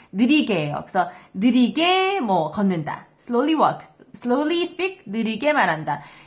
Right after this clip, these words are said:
요때 그 slowly는 walk 뒤에 가거나 speak 뒤에 가도 된다고 했었고요. 그 다음에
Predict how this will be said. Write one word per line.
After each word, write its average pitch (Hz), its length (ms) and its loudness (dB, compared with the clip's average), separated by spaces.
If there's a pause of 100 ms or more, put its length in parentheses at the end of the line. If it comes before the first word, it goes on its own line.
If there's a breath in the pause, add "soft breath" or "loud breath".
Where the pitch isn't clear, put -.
(120)
요때 320 300 -2
그 302 40 -2
slowly는 311 560 -2
walk 233 300 4
뒤에 294 340 0
가거나 233 320 2
speak 381 400 -6
뒤에 233 240 -2
가도 202 200 0
된다고 175 340 -6
했었고요. 160 760 -4 (440 loud breath)
그 247 100 -8
다음에 349 720 0